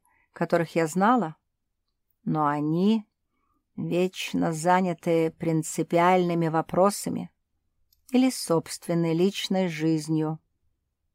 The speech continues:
никогда глубоко не поинтересовались моею душою, моим внутренним миром. Они не поймут и осудят,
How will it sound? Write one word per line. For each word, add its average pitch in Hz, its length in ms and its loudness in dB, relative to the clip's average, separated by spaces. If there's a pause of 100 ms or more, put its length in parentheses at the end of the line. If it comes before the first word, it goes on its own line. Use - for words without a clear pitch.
(120)
никогда 233 760 2
глубоко 233 540 4
не 240 160 6
поинтересовались 226 1120 2
моею 220 420 2
душою, 202 880 -2 (880)
моим 220 380 4
внутренним 226 720 4
миром. 208 880 4 (540)
Они 190 280 0
не 185 160 2
поймут 208 560 4 (380)
и 190 100 -6
осудят, 233 800 -4